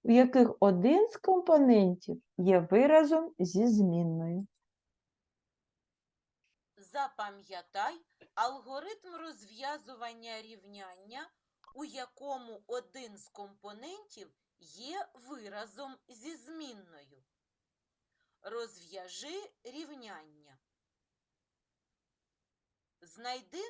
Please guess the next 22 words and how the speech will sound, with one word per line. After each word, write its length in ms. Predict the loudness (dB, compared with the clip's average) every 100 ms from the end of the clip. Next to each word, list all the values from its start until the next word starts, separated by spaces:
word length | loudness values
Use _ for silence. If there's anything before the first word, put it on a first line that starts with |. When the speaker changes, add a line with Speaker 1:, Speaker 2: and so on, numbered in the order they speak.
| -14
Speaker 2:
невідомий 800 | -18 -20 -20 -16 -14 -14 -18 -18
доданок, 840 | -18 -16 -16 -18 -18 -20 -20 _ _ _ _
різницю 800 | -20 -16 -16 -16 -16 -16 -18 -20 -20 -16
чисел 680 | -14 -14 -16 -16 -14 -14 -16 -20 -20
х 160 | -18 -20
мінус 420 | -20 -20 -20 -20
двадцять 600 | -14 -12 -12 _ -20 -20
три 180 | -18 -14 -14 -16 _ _
розділити 840 | -18 -18 _ -18 -18 -18 -20 -18
на 180 | -16 -16
два. 440 | -18 -14 -12 -12 _ _ _ _ _ _ _ _ _
Для 280 | _ -14 -14
цього 640 | -14 -18 -16 -18 -18 -20 -20 _ _ _
від 280 | -20 -20 -16
суми 440 | -12 -12 -12 -16
сто 300 | -16 -16 -14
сорок 640 | -14 -14 -18 -18 -20 _ _ _ _
відніми 600 | -20 -20 -20 -20 -18 -16
відомий 680 | -14 -14 -12 -14 -16 -18 -18
доданок 680 | -18 -12 -8 -8 -8 -18
тридцять 680 | -18 -20 -20 _ -14 -14 _ _
п'ять. 460 | -14 -14 -14 _